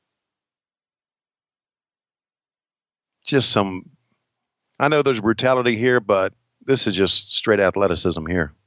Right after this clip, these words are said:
being able to do this stuff. I mean, you show stuff like this after you have that match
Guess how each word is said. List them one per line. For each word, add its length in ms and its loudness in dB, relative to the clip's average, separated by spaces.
being 140 2
able 140 0
to 60 -2
do 160 0
this 200 0
stuff. 200 0
I 60 2
mean, 160 0
you 120 0
show 280 2
stuff 280 -2
like 240 0
this 440 -2
after 340 0
you 160 0
have 120 2
that 140 0
match 480 -2